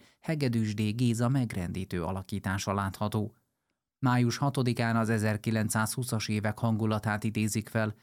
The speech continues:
Zerkovics Béla Csókos asszony című operettjét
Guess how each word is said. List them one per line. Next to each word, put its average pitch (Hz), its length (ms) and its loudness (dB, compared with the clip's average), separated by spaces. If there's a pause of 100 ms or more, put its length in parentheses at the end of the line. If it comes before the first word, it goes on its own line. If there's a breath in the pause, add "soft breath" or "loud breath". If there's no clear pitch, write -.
(240 soft breath)
Zerkovics 143 540 2
Béla 127 300 2
Csókos 127 420 0
asszony 107 340 0
című 113 260 2
operettjét 113 720 0